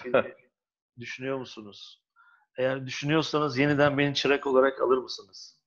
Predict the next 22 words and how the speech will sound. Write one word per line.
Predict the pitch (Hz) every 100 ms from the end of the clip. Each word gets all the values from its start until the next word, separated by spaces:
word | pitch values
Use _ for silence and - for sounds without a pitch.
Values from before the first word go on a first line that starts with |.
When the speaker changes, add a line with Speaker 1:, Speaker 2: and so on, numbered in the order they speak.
| -
Speaker 2:
<laughs> | - - - 85 - 98 - - - 165 147 - 110
E, | 110 101 101 _ - _ _ _ _ _ _ _
çırak | - 117 131 -
olarak | 123 131 139 -
değil | 214 143
de, | 110 87 -
e, | 110 104 104 101 _ -
e, | 104 95 92
bana | 110 110 120
bu | 113
konularda | 120 113 120 117 110
akıl | 113 - 113
verecek | 107 104 92 -
birisi | 113 113 -
olarak | 107 95 107 135 -
mutlaka | 110 110 107 127
isterim | 120 110 127 117 113
yanımda. | 98 90 90 135 190 - -
Fakat, | 120 147 151 151 -
e, | 120 110 107 - - - - - - _ _ _ _ _ _
<clears throat> |
e, | _